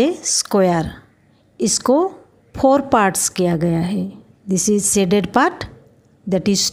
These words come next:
two parts, and unshaded two parts। This is four parts, two parts shaded and two parts unshaded। This is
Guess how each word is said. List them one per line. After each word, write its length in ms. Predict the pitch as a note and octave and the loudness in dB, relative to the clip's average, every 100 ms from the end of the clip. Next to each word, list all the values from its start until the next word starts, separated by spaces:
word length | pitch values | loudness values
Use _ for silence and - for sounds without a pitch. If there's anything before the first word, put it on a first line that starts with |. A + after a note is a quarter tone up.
| - | 0
two 140 | A3 A3+ | 0 2
parts, 300 | C4 E4 - - - _ _ _ _ _ _ _ _ _ _ _ - | 2 2 0 -4 -6 _ _ _ _ _ _ _ _ _ _ _ -2
and 260 | G#3+ G#3 - - G#3+ | 0 0 -4 2 2
unshaded 680 | B3+ B3 - A#3+ D4+ F#4 - _ _ _ _ | 4 2 2 2 2 0 -6 _ _ _ _
two 140 | G#3 F3 - | -2 -2 0
parts। 320 | E3 D#3+ - - - _ _ _ _ _ _ - | -2 -2 -4 -8 -10 _ _ _ _ _ _ -4
This 220 | F#3+ - A3 | -2 0 0
is 140 | B3 - - _ _ _ _ _ _ _ _ | 0 -2 -6 _ _ _ _ _ _ _ _
four 200 | - G#3+ A3 - | -2 0 0 2
parts, 440 | B3 D#4+ - - - _ _ _ _ _ _ - | 2 0 -4 -6 -12 _ _ _ _ _ _ -6
two 160 | A3 G#3+ G#3+ | 0 0 0
parts 320 | A3 A3 A3 | -2 0 0
shaded 400 | - G#3+ B3+ E4+ - - - - _ _ _ _ - - | -2 0 0 -2 -6 -18 -20 -20 _ _ _ _ -20 -4
and 320 | G#3+ G#3 - | -2 -2 0
two 160 | A3+ A3+ | 0 0
parts 560 | A3 B3 D#4 - - - - _ - | 2 2 0 -4 -4 -12 -20 _ -2
unshaded। 840 | G#3+ G3 F#3 F3+ D#3 - - - - _ _ _ _ _ - - | 0 2 0 -2 0 -4 -4 -14 -18 _ _ _ _ _ -20 -4
This 180 | A3 - | -2 2
is 180 | C4+ | 2